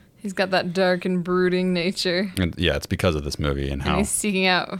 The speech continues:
Speaker 1: revenge
Speaker 2: the
Speaker 1: and
Speaker 2: Count is very much a Batman character, wearing a
Speaker 1: Mm-hmm.
Speaker 2: mask, going after the s-, the bad guys in the system.
Speaker 1: Exactly.
Speaker 2: Totally.
Speaker 1: The system's not taking care of it, so he will.
Speaker 2: Yep.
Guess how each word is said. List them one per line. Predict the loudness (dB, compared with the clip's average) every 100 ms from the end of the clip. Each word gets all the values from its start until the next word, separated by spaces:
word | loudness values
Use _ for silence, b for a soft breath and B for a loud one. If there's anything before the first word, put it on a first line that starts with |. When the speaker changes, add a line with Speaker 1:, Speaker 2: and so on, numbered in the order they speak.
| -6
Speaker 1:
revenge | -4 0 2 2 2 2
Speaker 2:
the | 2
Speaker 1:
and | 2
Speaker 2:
Count | 0 0
is | -2
very | 0 0
much | 0 -2
a | -2
Batman | -2 -2 -6 -4
character, | 0 0 0 -2 0 0
wearing | 0 2 2
a |
Speaker 1:
Mm-hmm. | 0
Speaker 2:
mask, | 0 0 -2 -6 -10 -18 _ _ _
going | -2 0
after | 0 -2 -4
the | -2 -2 -4 -6
s-, | -2 0 -2 -10 -4
the | -2
bad | -2 -2 -2
guys | 0 0 0
in | -4
the | -4
system. | -2 -2 -2 -2 -2 -6 -14 _ -12
Speaker 1:
Exactly. | -6 -2 0 0
Speaker 2:
Totally. | 0
Speaker 1:
The | 0
system's | 0 0 0 2
not | 0
taking | 0 0 0
care | 2 2
of |
it, | 0 -2
so | -6
he | -4 -2
will. | 0 -2 -2 -2
Speaker 2:
Yep. | -2